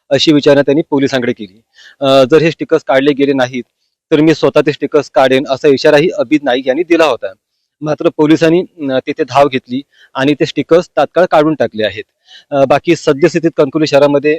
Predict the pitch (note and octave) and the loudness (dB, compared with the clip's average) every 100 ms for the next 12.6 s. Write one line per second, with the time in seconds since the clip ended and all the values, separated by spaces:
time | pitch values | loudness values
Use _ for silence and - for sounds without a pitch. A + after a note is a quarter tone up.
0 | D3+ C3+ C3+ C3+ C#3+ C#3+ D3 C3 - C3+ | -2 -2 -2 0 -4 -4 -8 -6 -6 -6
1 | C3+ C3+ B2+ C#3 B2 B2 A#2+ B2+ B2 A#2 | -4 -2 -2 -2 -2 -4 -10 -6 -4 -2
2 | C3+ C3+ C3 B2+ C3+ C3+ C3+ C#3 _ _ | -4 -6 -6 -8 -4 -4 -2 -4 _ _
3 | _ _ - C3 C3 B2+ B2 C#3 C#3+ C3+ | _ _ -6 -2 0 0 0 0 0 0
4 | C3+ B2+ C#3 C3 C3 C#3 C3 C3 C3 C#3 | 0 -2 -4 -2 -2 -4 -4 -2 -2 -2
5 | C3 B2+ A2 G2+ G#2 G#2 _ _ _ _ | -4 -4 -6 -8 -10 _ _ _ _ _
6 | C#3+ C#3+ D3 C3+ C3+ C3 C3 C3 B2 B2+ | 0 2 0 2 2 2 2 0 -2 -4
7 | B2 C#3+ C3 C3 C3 C3 - _ _ _ | -6 -6 -4 -4 2 2 0 _ _ _
8 | _ _ _ _ - C#3 C#3+ - A#2 G#2 | _ _ _ _ -2 2 2 0 -2 -2
9 | G#2+ A2 _ - - C#3+ C3+ C3+ D3 D3 | -6 -8 _ -20 -6 2 2 4 2 2
10 | D3 C3+ D3 D3+ - C3+ C#3 C3+ C#3 C3+ | 2 4 2 -2 -10 -6 -6 -4 -2 0
11 | B2+ A2+ G#2+ - _ _ _ C3+ C#3 C#3+ | -2 -4 -8 -10 _ _ _ 0 2 4
12 | C#3+ C3 - A#2+ A2 | 2 0 0 -2 -2